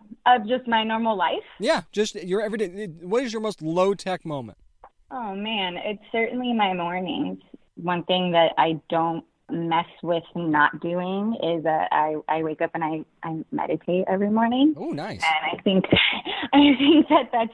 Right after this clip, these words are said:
Speaker 1: really kept me sane <laughs>
Speaker 2: Yeah.
Speaker 1: in life and in work and in everything. So I like to, it's a little bit of a thing that I don't mess with, and it's a, that, that sacred time, and also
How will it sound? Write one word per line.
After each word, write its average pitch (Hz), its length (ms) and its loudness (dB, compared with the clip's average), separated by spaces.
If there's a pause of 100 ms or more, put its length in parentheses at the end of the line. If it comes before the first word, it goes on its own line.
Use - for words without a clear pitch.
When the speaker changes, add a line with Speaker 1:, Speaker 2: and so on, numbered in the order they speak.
(100)
Speaker 1:
really 233 460 -4
kept - 340 -10
me 185 360 -10 (480)
sane 196 460 -4 (460)
<laughs> - 480 0
Speaker 2:
Yeah. 170 320 4
Speaker 1:
in - 80 0
life 214 360 4
and 190 140 -6
in 190 200 -10
work 202 440 -2
and 185 240 -8
in 185 120 -8
everything. 202 680 -4
So 185 260 4 (420)
I 190 160 4
like 190 340 2 (160)
to, 175 340 -4
it's 175 220 -8
a 180 100 0
little 175 300 0
bit 170 180 -4
of 165 180 -2
a 165 340 0 (680)
thing 175 180 -2
that 165 100 2
I 160 100 4
don't 165 520 -2 (260)
mess 214 300 4
with, 214 240 6
and 170 180 -2
it's 160 140 -10
a, 160 140 0 (160)
that, - 240 -2
that 160 160 4 (120)
sacred 165 380 0
time, 165 320 -2
and 156 120 -6
also 160 440 -2